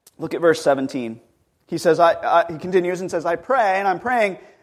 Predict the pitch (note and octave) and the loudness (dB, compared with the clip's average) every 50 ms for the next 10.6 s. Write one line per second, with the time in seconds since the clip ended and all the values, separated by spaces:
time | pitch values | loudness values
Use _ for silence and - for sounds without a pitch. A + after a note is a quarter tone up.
0 | _ _ _ E3 D#3+ G#3 A3+ A#3 A3+ A3+ G#3 G3 E3 C#3 - A3 A#3 C4+ D#4 E4 | _ _ _ -6 -2 0 0 0 0 0 -2 -2 -2 -2 -2 0 2 2 2 2
1 | D#4+ D4 E4 E4 D#4+ C#4+ C4+ A3+ G#3+ A#3 C4+ D4 D4+ D4+ C#4+ A#3 D4 D4+ C#4+ C#4+ | 2 2 2 2 2 2 0 0 0 2 2 2 0 0 -2 -2 -2 -2 0 0
2 | D#4 - - - - - B3 G#3 F#3 F3 F#3 G#3+ - - - G3+ - - - A#3 | -2 -4 -4 -8 -6 -2 0 2 2 2 0 -2 -6 -6 -8 -8 -6 -2 0 0
3 | A#3+ C4 C#4+ E4 E4+ D#4+ C4 G#3 F3+ G3 G3 G#3 B3 E4+ - F4+ D4 A#3 F3+ D3+ | 2 2 2 2 0 0 0 -2 -4 -4 -2 -2 0 0 0 0 0 0 -2 -4
4 | D3 D3 D#3+ F#3+ G3 - _ _ _ _ _ _ _ _ _ _ _ - F3+ G#3 | -6 -8 -10 -12 -14 -18 _ _ _ _ _ _ _ _ _ _ _ -2 0 2
5 | A3+ A#3 F#3 D#3+ G3+ D#4 F4 D#4 C4 A#3 G#3+ G#3+ - - E3+ D#3+ - - - - | 2 2 2 2 2 2 2 2 2 2 2 0 0 0 -2 -4 -4 -6 -10 -10
6 | - - - E4 F4+ F4 C#4 A3+ G3+ G3+ G#3 - - - E3+ D#3+ D3 D#3 D#3+ F3+ | -12 -6 -2 0 2 4 4 4 4 2 0 -4 -2 -2 -2 -2 -2 -4 -4 -2
7 | C4 D#4+ E4 C4 G3 E3 D#3 E3 D3+ D3+ D3 D#3 E3 E3+ - - _ _ _ - | -2 0 0 -2 -2 -4 -2 -2 -2 -2 -2 -4 -6 -10 -14 -20 _ _ _ -4
8 | F3+ F#3+ G3 F#3+ D#3+ D#3+ F#3+ A3+ B3 A#3+ C#4 C4 B3 A3+ G3+ G3 - - - F3 | 0 2 2 0 2 2 2 2 2 2 2 2 4 2 2 0 -2 -6 -6 -4
9 | E3 D#3+ D#3+ D#3+ E3 - - _ _ _ - F#3+ F#3+ F#3+ F#3+ F3+ F3+ F3 F3 E3+ | -4 -4 -4 -6 -10 -12 -16 _ _ _ -4 -4 -2 -2 -2 -4 -2 0 2 2
10 | E3 D#3+ D#3+ D#3 D3+ D3 D3 C3+ C3 - - - | 4 4 4 4 2 2 0 -2 -6 -16 -20 -20